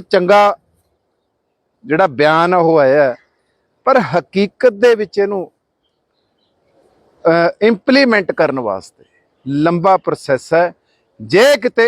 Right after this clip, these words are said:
ਇਹ ਕਰ ਦਿਓ, ਕੋਈ ਵੀ ਕਰ ਦੇਵੇ, ਕੋਈ ਸਰਕਾਰ ਕਰ ਦੇਵੇ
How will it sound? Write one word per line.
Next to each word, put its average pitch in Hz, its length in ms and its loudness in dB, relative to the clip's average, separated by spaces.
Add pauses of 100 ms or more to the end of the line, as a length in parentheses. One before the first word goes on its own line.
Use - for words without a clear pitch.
ਇਹ 226 140 0
ਕਰ 175 220 -2
ਦਿਓ, 139 360 -6 (920)
ਕੋਈ 285 280 2
ਵੀ 254 120 0
ਕਰ 160 200 -2
ਦੇਵੇ, 147 240 -4
ਕੋਈ 165 180 -4
ਸਰਕਾਰ 156 520 -2
ਕਰ 139 200 -2
ਦੇਵੇ 147 380 -2